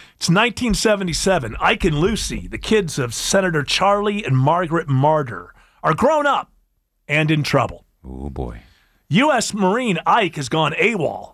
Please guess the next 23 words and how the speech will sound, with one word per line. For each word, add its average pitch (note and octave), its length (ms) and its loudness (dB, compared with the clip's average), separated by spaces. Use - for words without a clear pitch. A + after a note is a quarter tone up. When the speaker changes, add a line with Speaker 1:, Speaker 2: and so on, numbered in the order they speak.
Speaker 1:
after C#3 300 0
a A#2+ 80 2
military F3 560 2
operation C#3 580 0
gone A#2 220 0
horribly E3 480 2
wrong. C3 460 0
Now A3+ 320 2
he's F3 160 0
off G#3+ 260 2
the F#3+ 80 -6
grid, C#3+ 480 -2
working G3 280 -2
on G#3+ 120 2
the - 80 0
pit - 260 2
crew A3 320 2
of D3 120 -2
the C#3 100 -2
moody G3+ 420 2
stuntmaster F3 960 0
Evel E3+ 320 0
Knievel D3+ 600 -2